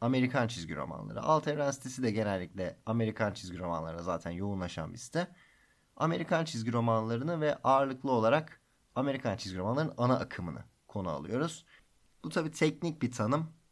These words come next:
Daha günlük konuşma diliyle bu ne demek? Bilinçli olarak Marvel ve D C serilerini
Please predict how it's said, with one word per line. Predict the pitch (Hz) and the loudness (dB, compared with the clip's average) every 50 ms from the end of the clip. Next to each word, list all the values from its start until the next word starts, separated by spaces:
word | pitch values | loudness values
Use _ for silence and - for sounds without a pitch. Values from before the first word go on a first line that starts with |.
| _ _ _ _ _ _ - | _ _ _ _ _ _ 4
Daha | 143 147 147 147 139 - - _ _ - | 8 8 10 8 8 6 -2 _ _ -18
günlük | 104 95 113 135 143 147 143 131 | -6 -2 2 4 6 4 4 4
konuşma | - 135 120 117 113 117 117 113 107 | 2 2 2 2 0 0 -2 -2 0
diliyle | 113 110 110 113 113 | 0 0 0 0 0
bu | 117 135 | 0 -2
ne | 135 127 101 | -2 -2 -2
demek? | 95 107 139 147 131 - - | 0 0 -2 -2 -2 -6 -10
Bilinçli | 101 95 90 110 127 143 147 151 143 - - - 160 | -12 -8 -4 -4 -2 0 2 0 0 -2 -2 0 2
olarak | 127 101 101 110 131 135 127 - | 2 2 4 2 2 2 2 2
Marvel | 123 131 127 123 117 110 113 123 | 4 4 4 4 4 2 2 0
ve | 143 131 101 | 0 0 0
D | 107 117 117 | 0 0 0
C | 117 - - 131 123 | 0 -2 -2 -2 -2
serilerini | - - 101 80 85 82 82 73 71 76 78 | 0 -2 -2 -2 -2 -4 -4 -6 -8 -8 -10